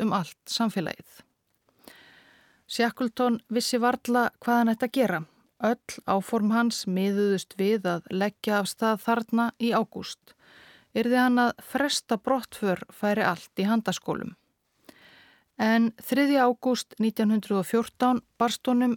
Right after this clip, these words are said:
skeyti frá flotamálaráðherranum Winston Churchill, mjög stutt,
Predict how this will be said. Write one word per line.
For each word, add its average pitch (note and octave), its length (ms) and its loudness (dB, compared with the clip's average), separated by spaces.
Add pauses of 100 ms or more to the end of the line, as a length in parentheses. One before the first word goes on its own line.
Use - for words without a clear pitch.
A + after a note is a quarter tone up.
skeyti C4 640 -2
frá G#3+ 420 -2
flotamálaráðherranum A#3 1300 0 (100)
Winston G#3+ 560 -2
Churchill, B3 540 -2 (560)
mjög G#3 260 0
stutt, - 540 -6